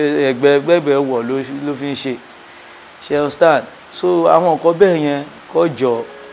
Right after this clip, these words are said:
àwọn bí nǹkan tó yẹ pé a lè, a lè, tá lè máa fi irú, irú nǹkan tá à ń ṣe sìn, kò sẹ́ni tí ò, tí ò ń gẹrun. So, irú àwọn nǹkan bẹ́ẹ̀ náà táwa náà bá ń showcase ẹ̀, irú, there was a time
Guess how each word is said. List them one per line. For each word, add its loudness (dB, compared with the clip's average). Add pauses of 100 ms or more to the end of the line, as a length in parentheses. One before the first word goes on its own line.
(380)
àwọn 0
bí -2
nǹkan 0
tó -2
yẹ 4
pé 2 (580)
a 2
lè, -2 (180)
a 0
lè, 0
tá 6
lè 2
máa 4
fi -6 (200)
irú, -2 (380)
irú 0
nǹkan 0
tá 8
à 6
ń 0
ṣe 0
sìn, -4 (420)
kò -6
sẹ́ni 4
tí 0
ò, 4 (160)
tí -4
ò 2
ń -4
gẹrun. -2 (880)
So, -6
irú 4
àwọn 8
nǹkan 8
bẹ́ẹ̀ 4
náà 2
táwa 8
náà 2
bá 4
ń 0
showcase 0
ẹ̀, -4 (420)
irú, 0 (320)
there 2
was 4
a 2
time 8